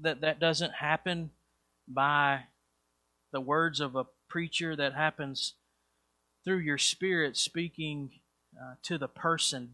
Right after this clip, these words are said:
deeply. And we will only praise you if you save someone this morning. We commit the, the rest of our gathering to you.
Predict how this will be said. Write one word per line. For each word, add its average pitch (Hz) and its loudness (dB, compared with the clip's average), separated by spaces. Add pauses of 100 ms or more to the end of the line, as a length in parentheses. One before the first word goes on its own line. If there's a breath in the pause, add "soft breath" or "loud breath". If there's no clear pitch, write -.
deeply. 131 -8 (4000)
And 135 -4
we 156 -6
will 147 -2
only 151 -2
praise 123 -6
you 117 -12 (1000)
if - -16
you 139 -6
save 127 -4
someone 117 -10
this 117 -14
morning. 120 -16 (3500)
We 151 -4
commit 165 -2
the, 151 2
the 143 -2
rest 147 2
of 156 -2
our 143 2
gathering 160 0
to 139 -10
you. 160 -4